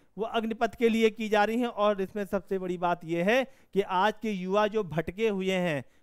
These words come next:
जो बिहार में काम कर रहे हैं, जो इस समय उत्तर प्रदेश में हैं, उनके लिए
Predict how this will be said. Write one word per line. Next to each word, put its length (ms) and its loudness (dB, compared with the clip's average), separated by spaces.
जो 240 -2
बिहार 460 0
में 220 -2
काम 280 -2
कर 180 0
रहे 160 -2
हैं, 180 -4
जो 120 -8
इस 220 -8
समय 260 -4
उत्तर 260 -6
प्रदेश 380 -6
में 160 -4
हैं, 200 -2
उनके 300 0
लिए 280 0